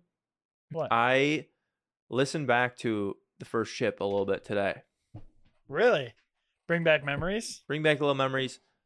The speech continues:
Speaker 2: I get nervous looking back on those. Do you like, do you not like looking back on 'em 'cause it's like, you're like, "Oh, it's gonna be cringy and
Speaker 1: No,
Speaker 2: awkward"?
Speaker 1: 'cause I've, I've looked back at 'em, and, uh, one of my honorable mention, w-, not because of the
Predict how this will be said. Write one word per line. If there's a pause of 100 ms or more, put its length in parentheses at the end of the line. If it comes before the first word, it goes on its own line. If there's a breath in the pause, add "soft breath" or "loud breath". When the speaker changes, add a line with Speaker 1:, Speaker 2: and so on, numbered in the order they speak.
(340)
Speaker 2:
I (240)
get
nervous (1200)
looking
back
on
those. (220)
Do
you
like, (160)
do
you
not
like
looking
back
on
'em
'cause
it's
like,
you're
like,
"Oh,
it's
gonna
be
cringy
and
Speaker 1:
No,
Speaker 2:
awkward"?
Speaker 1:
'cause
I've,
I've
looked
back
at
'em,
and,
uh, (120)
one
of
my
honorable
mention,
w-, (100)
not
because
of
the